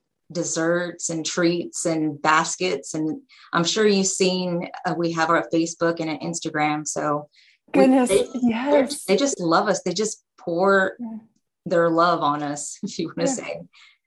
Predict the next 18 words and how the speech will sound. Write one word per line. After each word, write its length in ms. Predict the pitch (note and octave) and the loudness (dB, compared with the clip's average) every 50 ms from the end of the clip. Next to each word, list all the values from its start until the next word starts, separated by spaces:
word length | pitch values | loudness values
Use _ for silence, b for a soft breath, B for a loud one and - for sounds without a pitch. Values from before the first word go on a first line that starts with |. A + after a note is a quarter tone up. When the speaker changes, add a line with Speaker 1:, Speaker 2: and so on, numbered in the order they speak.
| _ _ _ _ _ | _ _ _ _ _
Speaker 1:
That's 220 | F3 F#3 F#3+ - | -2 -2 -2 0
the 200 | - A#3+ G3+ - - | -2 -2 -2 0 0
best 280 | - D#3+ E3 E3 - - | 2 2 2 2 0 -2
thing 200 | E3+ E3 D#3+ D#3+ | -4 -4 -4 -4
about 320 | D#3+ D3 C#3+ C#3 - - | -4 -4 -4 -4 -4 -4
this 160 | - D3+ - | -8 -10 -8
community. 600 | - - D3+ D3 C#3+ C#3 C3+ C#3 C3+ C#3+ D3 C#3+ _ _ _ _ _ - | -6 -6 -4 -2 -2 -2 -4 -4 -6 -8 -10 -14 _ _ _ _ _ 0
Speaker 2:
Yeah. 300 | C4+ D4 D4+ D4 C#4+ - B B B B B B B - | 4 4 4 4 2 -2 B B B B B B B 2
You 80 | C#4 | 6
know, 120 | C4 C#4 C#4 | 8 8 8
it's 220 | C4 C#4 - - | 8 6 2 2
so 200 | - D#4+ E4 D#4 | 4 4 4 4
funny. 360 | - - C#4 B3+ C4 C4 - - | 0 -2 0 2 2 2 2 2
I, 220 | B3 B3+ A#3+ - - | 4 4 4 4 4
I 120 | A#3+ C4+ C4 | 2 2 2
feel 280 | C4 - D#4 D#4+ E4+ | 2 0 -2 0 2
like 220 | F#4 F#4+ F4+ F#4 E4 | 0 0 0 2 4
it's 340 | D4 B3 A#3 - - - | 4 4 4 2 -8 -14